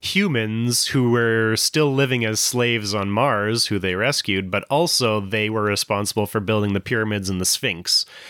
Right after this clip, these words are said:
And the Sphinx is built in the image of the aliens. And, uh, it seems like this might be the first science fiction story to, uh, to draw this connection between aliens and the pyramids.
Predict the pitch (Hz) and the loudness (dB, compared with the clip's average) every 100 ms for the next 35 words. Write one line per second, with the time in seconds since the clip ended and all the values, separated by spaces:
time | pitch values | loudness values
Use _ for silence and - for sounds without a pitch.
0 | - - 95 90 - 196 156 120 - 113 | -16 -8 -4 -2 0 0 0 0 -2 -2
1 | 95 123 113 - 110 104 110 104 95 98 | 0 0 0 0 0 0 0 0 -2 -2
2 | 101 92 92 98 101 110 98 85 85 85 | -2 -4 -2 0 0 0 -2 -2 -2 -2
3 | 85 87 - - - - - - - 120 | -2 -2 -4 -8 -18 -16 -18 -8 -4 -4
4 | 123 131 123 120 120 151 139 - 226 196 | -4 -2 0 2 0 0 0 0 2 2
5 | 185 131 151 143 143 147 123 123 - 139 | 0 2 0 0 0 0 0 -2 0 2
6 | 135 131 - - - - _ _ 135 123 | 4 2 0 -2 -4 -8 _ _ -8 -2
7 | - 113 110 110 - 110 - 107 - 113 | 0 0 0 -2 -4 -4 -4 -2 -2 0
8 | 104 101 101 98 113 107 101 98 95 95 | 0 0 0 0 0 2 2 2 2 2
9 | 92 92 87 85 _ _ - 117 101 101 | 2 2 2 0 _ _ -4 -2 -2 -2
10 | 127 117 110 - 123 107 - 101 104 107 | 0 0 -2 -4 -2 -2 -2 -2 0 -2
11 | 98 101 98 95 95 92 95 95 107 104 | 0 -2 0 -2 -2 0 -2 -2 0 0
12 | 98 90 87 - | 0 0 0 -4